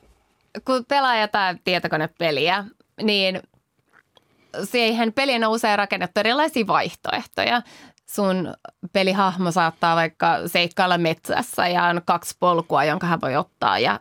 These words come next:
hän valitsee sitten vaikka vasemman. Niin sitten se peliko-, ö, tietokone alkaa sit näyttää, että no miltä siellä näyttää. Elikkä se niinku renderöi sen näkyviin. Se ei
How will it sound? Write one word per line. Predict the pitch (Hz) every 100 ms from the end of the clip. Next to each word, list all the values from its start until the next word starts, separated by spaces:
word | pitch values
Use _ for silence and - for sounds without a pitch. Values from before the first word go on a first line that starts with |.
| -
hän | 185 170
valitsee | 165 160 - 185
sitten | - - 196 202 - _ _ _ _
vaikka | 196 - 220
vasemman. | 240 151 - 220 208 - - - - - _
Niin | - 202 190 175 _ _ -
sitten | 196 214 - 190
se |
peliko-, | 202 214 208 196
ö, | 190 - - 180 165 - -
tietokone | 208 202 190 170
alkaa | 180 240
sit | 254 311
näyttää, | 370 208 170 - 156 113
että | - 190
no |
miltä | 208 220 220
siellä | 202 165 160
näyttää. | 147 - 165 - 175
Elikkä | 185 190
se | 185
niinku | 202 190
renderöi | 208 226 220 196 180 180
sen | 175 170
näkyviin. | 165 165 170 - 104 170 196
Se | 208
ei | 190 190